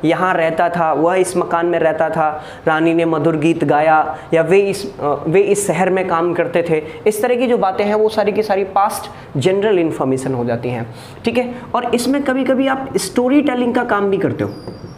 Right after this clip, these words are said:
स्टोरी टेलिंग, है ना, आप अपनी जो कहानियाँ सुनाते हो एक दूसरे को, तो वो सारी की सारी किस में आती हैं? पास्ट इंडेफिनिट में। कहानी,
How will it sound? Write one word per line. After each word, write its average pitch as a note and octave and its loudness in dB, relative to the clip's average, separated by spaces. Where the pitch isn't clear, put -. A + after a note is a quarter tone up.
स्टोरी B3+ 2
टेलिंग, C3 -2
है - -6
ना, C#4 -4
आप A3+ -2
अपनी A#3 0
जो A#3 2
कहानियाँ A3+ 2
सुनाते F3+ 0
हो D3+ 0
एक C#3+ 0
दूसरे C#3+ -2
को, B2 -2
तो G3+ 4
वो A#3 4
सारी A#3 0
की A3+ 0
सारी A3+ 0
किस A#3 -2
में A#3+ 4
आती A#3 0
हैं? - -4
पास्ट F#3+ -2
इंडेफिनिट C3 -2
में। F2+ -6
कहानी, G#3+ 0